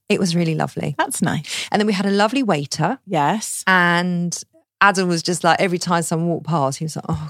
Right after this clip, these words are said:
Speaker 1: God, like, <laughs> what, what are you?"
Speaker 2: What are you gonna do
Speaker 1: He was
Speaker 2: now?
Speaker 1: just lovely, the waiter. And
Speaker 2: Yeah.
Speaker 1: when he gave us the bill, I said, "I just want you to know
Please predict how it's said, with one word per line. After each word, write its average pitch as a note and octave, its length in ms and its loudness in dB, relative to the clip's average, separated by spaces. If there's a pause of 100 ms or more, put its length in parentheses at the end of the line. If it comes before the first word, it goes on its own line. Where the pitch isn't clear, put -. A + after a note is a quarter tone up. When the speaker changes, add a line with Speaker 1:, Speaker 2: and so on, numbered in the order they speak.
Speaker 1:
God, D#3+ 320 -6
like, F3 120 -8
<laughs> - 40 -20
what, - 340 0
what A#3+ 140 2
are - 60 -20
you?" A3 80 0
Speaker 2:
What B3+ 120 4
are B3+ 40 4
you A#3+ 60 2
gonna B3+ 220 4
do A#3+ 100 4
Speaker 1:
He B3+ 80 6
was B3+ 60 2
Speaker 2:
now? A3+ 380 4
Speaker 1:
just C4+ 140 -2
lovely, D#4 360 0
the F#3+ 100 -2
waiter. C#3+ 440 -4
And G3+ 160 0
Speaker 2:
Yeah. F3 160 -6 (180)
Speaker 1:
when C4+ 320 4
he B3 140 2
gave A3+ 260 4
us A3 80 -2
the F#3+ 80 -6
bill, G3 160 4
I E3 120 4
said, F#3+ 160 0
"I G3+ 40 2
just C4+ 220 -2
want C#4+ 160 -4
you B3 60 0
to A3 140 -2
know F#3 480 0